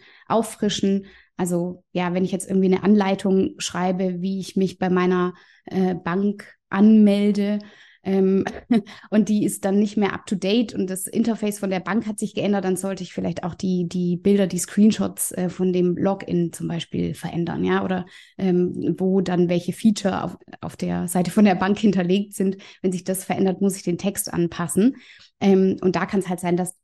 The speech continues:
Rankings dann zum Beispiel, ähm, also als ein Beispiel nach unten gehen könnten. Das heißt, nie mehr was machen würde ich jetzt nicht unterschreiben,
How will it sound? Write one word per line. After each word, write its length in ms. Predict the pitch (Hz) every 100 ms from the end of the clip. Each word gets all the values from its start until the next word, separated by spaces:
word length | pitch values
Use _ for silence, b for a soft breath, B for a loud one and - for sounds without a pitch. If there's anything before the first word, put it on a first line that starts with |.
| 160
Rankings 440 | 156 180 185 185
dann 260 | - 175 175
zum 160 | -
Beispiel, 640 | 160 151 196 - 175 180 - _ _ _ _
ähm, 220 | - 180 175
also 200 | 175 180
als 200 | - -
ein 200 | 180 175
Beispiel 320 | 180 175 190
nach 160 | 180 165
unten 380 | - 202 202 190
gehen 280 | 180 175
könnten. 540 | 180 170 175 175 214 240 B B B
Das 180 | 170 -
heißt, 240 | 175 175
nie 220 | 208 214 254
mehr 200 | 240 208
was 160 | 208
machen 240 | 208 202 202
würde 140 | 190
ich 60 | 180
jetzt 200 | 175 -
nicht 160 | 247
unterschreiben, 760 | 247 233 220 - 185 190 202